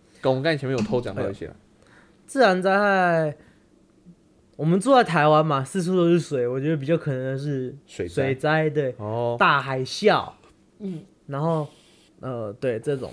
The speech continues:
Speaker 2: 的，洪水啊，这些的。
Speaker 1: 嗯，或者是我觉得台湾也在地震带上面，
Speaker 2: 对，有很可能有地震。
Speaker 1: 超级大地震。
Speaker 2: 哎，讲到地震，前几天有一个超大的地震，你有感觉到吗？
Speaker 1: 我有感觉到。
Speaker 2: 我完全没感觉到。
Speaker 1: 哦，真的假的？
Speaker 2: <laughs> 我跟你讲，超好笑的。<laughs> 我那时候去剪头发，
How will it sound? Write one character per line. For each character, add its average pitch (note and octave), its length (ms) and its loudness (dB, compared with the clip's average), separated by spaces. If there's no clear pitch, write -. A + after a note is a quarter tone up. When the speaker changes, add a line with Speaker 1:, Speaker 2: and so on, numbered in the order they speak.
Speaker 2:
的， C2 140 -16
洪 D3 320 -2
水 D2+ 380 -8
啊， D#2 440 -14
这 C3+ 80 -12
些 A#2 140 -8
的。 A#2 80 -10
Speaker 1:
嗯， G#2+ 320 -14
或 A#2 200 -6
者 G2+ 80 -4
是 G#2 180 -8
我 G#2 160 -4
觉 G2+ 140 -8
得 G#2+ 200 -6
台 - 120 -10
湾 A2+ 120 -4
也 G#2+ 40 -6
在 A2 120 -2
地 G#2+ 200 -6
震 G2+ 220 -4
带 A2+ 180 -4
上 C#3 140 4
面， D#3+ 100 6
Speaker 2:
对， C#3 120 0
有 D#3+ 120 4
很 E3+ 140 2
可 E3 100 -2
能 D#3 80 0
有 D3+ 60 0
地 A2+ 60 2
震。 A#2 160 4
Speaker 1:
超 B2 60 -2
级 F#2+ 360 -10
大 F#2 260 -6
地 F#2+ 160 -10
震。 F#3+ 120 4
Speaker 2:
哎， - 20 4
讲 C#3 220 -4
到 D#3 40 -2
地 D#3 140 -4
震， D3 180 -4
前 F3 140 0
几 F3+ 60 2
天 F#3 100 2
有 D3+ 100 2
一 C#3+ 40 2
个 C#3 80 0
超 D3 180 0
大 D3+ 180 0
的 C#3 60 0
地 C#3 160 -6
震， B2 300 -6
你 C3+ 60 -6
有 D3 60 -4
感 C3 140 -4
觉 A#2+ 100 -8
到 A#2+ 140 -8
吗？ A2 140 -12
Speaker 1:
我 B2 80 -8
有 C3 80 -6
感 A#2+ 160 -8
觉 G#2+ 100 -6
到。 A2 160 -8
Speaker 2:
我 E3 160 -2
完 G3+ 100 4
全 F#3+ 140 -2
没 G3 100 4
感 - 200 0
觉 - 120 -6
到。 - 160 -18
Speaker 1:
哦， D3 120 -6
真 D3 120 -4
的 C3+ 80 -6
假 G#2+ 60 -10
的？ B2+ 120 -14
Speaker 2:
<laughs> - 140 2
我 D4 80 -2
跟 C#4 100 0
你 D#4 60 2
讲， D#4+ 140 2
超 D#4+ 160 4
好 B3+ 120 6
笑 C4 240 2
的。 G3 80 2
<laughs> - 120 -6
我 - 120 2
那 A#3 200 6
时 G#3+ 60 0
候 A3 80 6
去 A3 80 -2
剪 E3 180 -2
头 C#3 160 -2
发， C3 180 -4